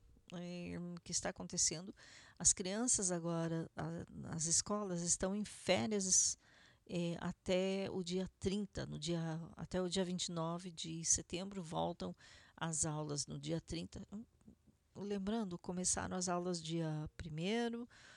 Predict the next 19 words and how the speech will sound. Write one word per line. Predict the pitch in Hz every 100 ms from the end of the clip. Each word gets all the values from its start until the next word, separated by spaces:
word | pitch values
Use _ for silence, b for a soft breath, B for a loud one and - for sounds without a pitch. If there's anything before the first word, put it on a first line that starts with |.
| B -
estudaram | 170 - 165 170 170 165
até | 170
dia | 160 156
cinco, | 147 - - - - - - 170 214 226 240 240 247
não | 240 165 156
lem-, | 160 156 156
não, | 160 170 170 170 170 165 160 156 156 156 156 -
no | 160
sábado, | - 156 160 151
é |
claro. | 147 175 165 180 208 226 - B B B B B B _
Aí, | 240 160 160 170
Rosh | 165 156 -
Hashanah, | 160 - 151 156 180 208 220
estudaram | 226 - 170 170 160
um | 151
dia, | 147 151 190 208 202
dois | 156 156 156
dias, | 180 202 226 233 233 - -